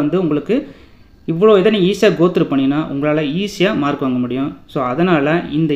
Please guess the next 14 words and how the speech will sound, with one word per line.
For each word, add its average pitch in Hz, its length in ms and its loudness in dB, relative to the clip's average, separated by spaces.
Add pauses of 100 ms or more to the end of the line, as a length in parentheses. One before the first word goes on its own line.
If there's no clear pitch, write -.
இருக்கிற 180 320 2 (140)
மூணு 208 300 0 (140)
வீடியோஸையும் 175 480 2
நீங்க 156 160 4 (300)
கம்ப்ளீட்டா 208 380 2 (100)
go 156 160 4
through 151 180 -2
பண்ணிடுங்க. 135 300 -2 (100)
அது 143 100 -2 (100)
உங்களுக்கு 139 340 0
ரொம்ப, 160 240 -2
ரொம்ப 190 220 0
ஹெல்ப்ஃபுல்லா 135 340 -2
இருக்கும். 127 220 -8